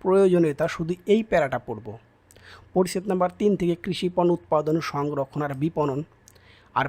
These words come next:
পরিচ্ছেদ নাম্বার দুই থেকে আমরা পড়ব হচ্ছে কৃষি উপকরণ সংগ্রহ ও এর ব্যবহার।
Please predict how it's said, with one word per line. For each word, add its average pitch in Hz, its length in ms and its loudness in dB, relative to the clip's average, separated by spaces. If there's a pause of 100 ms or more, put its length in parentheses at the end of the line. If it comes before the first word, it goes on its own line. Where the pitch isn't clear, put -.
পরিচ্ছেদ 156 360 -4
নাম্বার 165 260 0
দুই 165 220 0
থেকে 143 220 -4
আমরা 143 240 -2
পড়ব 123 220 -6 (120)
হচ্ছে 175 340 -8 (140)
কৃষি 175 260 -2
উপকরণ 170 480 -2
সংগ্রহ 143 680 -2
ও - 100 -4
এর 117 80 -6
ব্যবহার। 110 520 -6